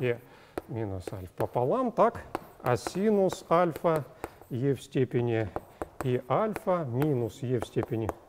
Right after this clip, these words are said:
и альфа на два и. Так, коллеги?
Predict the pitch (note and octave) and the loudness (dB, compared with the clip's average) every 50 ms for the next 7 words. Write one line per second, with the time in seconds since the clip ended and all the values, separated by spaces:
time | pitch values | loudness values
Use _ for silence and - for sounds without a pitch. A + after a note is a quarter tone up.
0 | - - - - - - - _ - - E3+ F3 - D3 D3+ D#3 D#3+ D3+ - - | -20 -12 -12 -12 -12 -12 -20 _ -6 -4 -4 -4 -2 -2 0 0 -2 -4 -2 0
1 | D#3 C#3+ C#3 C3 A2+ - - - - - B2 A#2 A#2 A2+ G2+ G#2+ A2+ C3 B2+ C3+ | 0 0 0 0 -4 -8 -16 -18 -12 -6 -2 -2 0 -2 -2 -2 0 0 0 0
2 | - - - G2 F2+ E2+ - - _ _ _ _ _ _ - - _ _ _ _ | -4 -6 -6 -6 -6 -8 -10 -14 _ _ _ _ _ _ -20 -20 _ _ _ _
3 | _ _ _ _ _ _ _ _ _ _ - _ _ _ _ _ _ _ _ _ | _ _ _ _ _ _ _ _ _ _ -20 _ _ _ _ _ _ _ _ _
4 | _ _ _ _ _ D#3+ F#3+ F#3 - A3 G#3+ G#3+ A3 G3+ A3 G#3 | _ _ _ _ _ 2 2 2 2 2 2 2 2 2 -2 -4